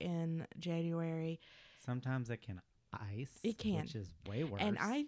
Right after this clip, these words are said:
Speaker 1: think that in twenty nineteen, there was a lot of ice that year. And, you know, it's very, it's very cold here in Kentucky in January. So I, I just don't know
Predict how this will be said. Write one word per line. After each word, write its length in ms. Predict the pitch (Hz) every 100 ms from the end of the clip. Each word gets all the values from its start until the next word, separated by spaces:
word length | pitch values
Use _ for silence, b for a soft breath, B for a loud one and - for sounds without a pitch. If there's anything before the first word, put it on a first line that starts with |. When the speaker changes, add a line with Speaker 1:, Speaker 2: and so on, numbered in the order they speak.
| -
Speaker 1:
think 360 | 262 294 -
that 240 | 247 208 -
in 180 | 208
twenty 340 | 196 220 220 233
nineteen, 840 | 220 214 - - 208 202 185 190 -
there 300 | 175 190 202
was 600 | 208 180 180 160 165 170 -
a 120 | 175
lot 400 | 170 160 160 170
of 80 | 170
ice 320 | - 160 147 -
that 220 | 160 160 -
year. 340 | 156 151 - -
And, 180 | 196 185 -
you 160 | 185
know, 100 | 180
it's 160 | 156 170
very, 380 | 180 196 208 202 B B
it's 220 | - 185 -
very 420 | 165 196 233 262
cold 460 | 233 208 185 165 -
here 300 | - 170 156
in 240 | 156 165 165
Kentucky 500 | 170 160 156 165 151
in 140 | 147
January. 640 | 151 151 - - - 190 -
So 340 | - 190 160
I, 200 | - - -
I 80 | 185
just 280 | 180 175
don't 280 | - 170 170
know 420 | 165 156 156 156